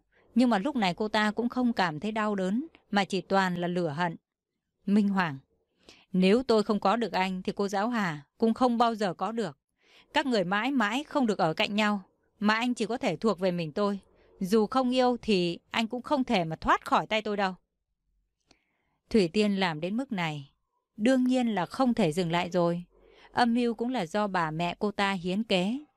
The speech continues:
chỉ đạo, cho nên rất nhanh sự việc đã đến tai bà Hạnh vào hai ngày sau. Và cùng thời điểm đó thì cô Hà cũng nhận được mấy tấm ảnh của Hoàng với Thủy Tiên nằm cùng nhau ở trên giường. Ngày hôm sau xảy ra chuyện thì Hoàng đã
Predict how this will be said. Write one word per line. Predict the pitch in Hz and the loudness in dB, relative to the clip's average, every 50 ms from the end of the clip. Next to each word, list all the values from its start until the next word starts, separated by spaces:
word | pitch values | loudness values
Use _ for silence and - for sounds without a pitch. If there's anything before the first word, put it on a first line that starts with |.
| _ _ - | _ _ -4
chỉ | - 247 226 190 165 | 0 0 0 2 2
đạo, | 185 185 185 190 | 0 -2 -2 -2
cho | - 220 | -4 -4
nên | 214 208 214 214 208 208 196 | -4 -2 -2 0 0 -2 -2
rất | - 269 330 - | -2 -2 -2 -2
nhanh | 214 202 208 208 208 208 190 - _ | -2 -2 -2 0 -2 -4 -6 -10 _
sự | - - 214 190 | -6 -4 -4 -4
việc | 170 185 180 170 - - | -2 -2 -4 -4 -4 -4
đã | 180 190 208 | -6 -4 -4
đến | 196 185 190 220 233 | -2 -4 -4 -2 -2
tai | - 208 208 208 202 | 0 0 0 2 2
bà | 185 185 170 147 | 0 0 0 0
Hạnh | 156 180 170 170 - - _ _ _ _ _ - | 0 -2 -4 -4 -10 -16 _ _ _ _ _ -6
vào | 175 180 196 180 175 170 160 | 0 0 2 2 0 -2 -6
hai | 156 190 233 240 240 | -6 -8 -6 -4 -4
ngày | 220 208 196 170 151 | -2 -2 -2 -4 -4
sau. | 143 - 214 214 208 202 196 196 - _ _ - _ _ | -6 -6 -4 -2 -2 -2 -4 -6 -10 _ _ -20 _ _
Và | - 190 214 208 | -2 0 0 2
cùng | - 233 214 202 | 2 2 2 2
thời | - 214 190 | 2 2 2
điểm | 180 185 165 160 | 2 2 0 0
đó | 156 180 180 180 220 277 320 | 0 0 0 0 -2 -4 -2
thì | - 247 202 196 185 180 - | 0 2 2 2 2 0 2
cô | 233 233 226 | 2 2 2
Hà | 214 196 175 170 160 - | 2 2 0 0 -2 -4
cũng | 214 233 | -2 0
nhận | 233 226 214 185 | 0 0 0 0
được | 180 185 170 - - | 0 -2 -2 -2 -2
mấy | 175 175 175 220 233 | -2 0 0 0 0
tấm | - 233 240 233 | 0 0 0 0
ảnh | 233 196 165 165 | -2 -2 -2 -2
của | - 180 165 | 0 0 0
Hoàng | 170 180 175 165 151 143 - - | 0 0 0 0 -2 -4 -8 -10
với | 214 196 180 180 175 196 240 | -6 0 2 2 2 2 2
Thủy | - - 214 165 156 | 2 2 0 2 2
Tiên | - 202 202 202 196 190 - _ - - - - | 2 2 2 2 0 -2 -4 _ -20 -18 -8 -2
nằm | 185 190 202 196 185 180 175 | 0 2 2 2 0 -4 -6
cùng | - 202 185 175 170 175 | -4 -4 -4 -4 -4 -4
nhau | 196 220 226 226 208 | -4 -2 -2 -2 -2
ở | - 180 | -2 -2
trên | 156 208 208 196 | -2 -2 -2 0
giường. | 185 190 180 160 147 143 - _ _ _ - _ _ _ _ _ - - - - - _ - | 0 0 0 0 -2 -6 -10 _ _ _ -20 _ _ _ _ _ -20 -20 -20 -20 -12 _ 0
Ngày | 208 214 | 0 2
hôm | 214 240 240 233 | 2 0 0 0
sau | - 233 233 226 | 0 0 0 0
xảy | - 220 190 160 | 0 0 0 0
ra | 151 208 214 214 | 0 0 -2 -2
chuyện | 214 - 214 190 180 170 | 0 0 0 0 0 0
thì | 180 170 | -2 0
Hoàng | 170 175 170 170 160 165 | 0 0 0 0 0 0
đã | 190 202 240 | -2 -2 -2